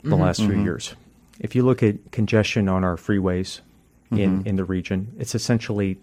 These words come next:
Speaker 1: doubled the amount of delay over the past five or six years.
Speaker 3: Right.
Speaker 2: Oh, yeah.
Speaker 1: Amazingly, people still have to get to work at a certain amount of time.
Speaker 3: Right.
Speaker 1: So, you know, we talk a lot about, you know, the new economy and
Speaker 2: Mm-hmm.
Speaker 1: flexibility and working from home, telecommuting, all these things.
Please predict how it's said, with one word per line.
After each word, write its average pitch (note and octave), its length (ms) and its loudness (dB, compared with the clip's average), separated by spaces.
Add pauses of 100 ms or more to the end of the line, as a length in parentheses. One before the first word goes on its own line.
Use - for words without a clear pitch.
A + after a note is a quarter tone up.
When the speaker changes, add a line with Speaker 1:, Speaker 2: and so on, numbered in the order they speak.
Speaker 1:
doubled G2 420 2
the G2 40 0
amount F2+ 360 0
of E2+ 120 -8
delay E2+ 460 -2 (120)
over - 120 -12
the F2 60 -10
past E2+ 320 -6
five F#2 220 -2
or F#2 60 -4
six - 320 -10
years. F#2+ 320 -8
Speaker 3:
Right. G2+ 160 2
Speaker 2:
Oh, D3+ 100 4
yeah. A2 140 6
Speaker 1:
Amazingly, G#2+ 720 4 (580)
people B2+ 280 -2
still A2+ 260 2
have G#2+ 200 0
to G#2 60 -6
get G#2 180 -2
to G#2 60 0
work F#2+ 220 -2
at E2 80 -4
a D#2 40 -12
certain F#2 200 -4
amount E2+ 220 -4
of D#2 80 -8
time. E2 240 -8 (100)
Speaker 3:
Right. F#2+ 240 0 (320)
Speaker 1:
So, - 140 0
you G#2 100 4
know, G#2+ 60 2
we G#2+ 100 4
talk B2 240 2
a A2+ 60 4
lot G2+ 200 6
about, F#2+ 300 2 (340)
you F#2+ 40 -8
know, F2+ 80 -2
the F#2 100 -2
new G#2+ 160 4
economy F#2+ 680 2
and F2 100 -4
Speaker 2:
Mm-hmm. D3 100 -2
Speaker 1:
flexibility G2 720 2
and F2+ 160 0
working A2 320 0
from F#2+ 220 0
home, F#2+ 400 -2
telecommuting, G#2 580 0
all G2 140 2
these G2 180 -2
things. G2+ 380 -2